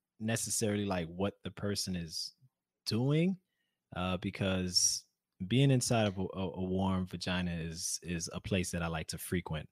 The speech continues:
you know, as often as I can. So to, like, that's not an unpleasant thing, you know, it's not that part. It's more of other things that, like, end up, like, turning me off about the person. Like, I've learned over the years, like,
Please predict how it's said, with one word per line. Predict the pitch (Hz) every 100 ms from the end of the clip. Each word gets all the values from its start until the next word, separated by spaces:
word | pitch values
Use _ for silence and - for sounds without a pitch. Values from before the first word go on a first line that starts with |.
| _ _
you | 90
know, | 82 78 101 - _ _ _ _ _ -
as | 87 85
often | 92 87 - 85
as | 82
I | 85
can. | - 82 76 - _ - _
So | - 110 104 101 95 - - _ _ _ -
to, | 131 -
like, | 120 120 113
that's | 117 143 156
not | 139
an | 123 113
unpleasant | 127 117 135 120 104 90 - -
thing, | 117 80 - - _ -
you | 104
know, | 107 107
it's | -
not | 123 123 92
that | 110 101
part. | - 90 82 - - - - -
It's | 123 127
more | 139 160 143
of | 113
other | 131 131
things | 123 123 107 98
that, | 98
like, | 95 92 82
end | 104
up, | 92 90
like, | 87
turning | - 110 101
me | 95 95
off | 98 95
about | 92 87
the |
person. | - 101 98 95
Like, | 90 87 - _ _ _ _ _ 113
I've | 113 107
learned | 113 120 127 127 123 -
over | 107 110 120
the | 120
years, | 110 98 95 101 104
like, | 95 87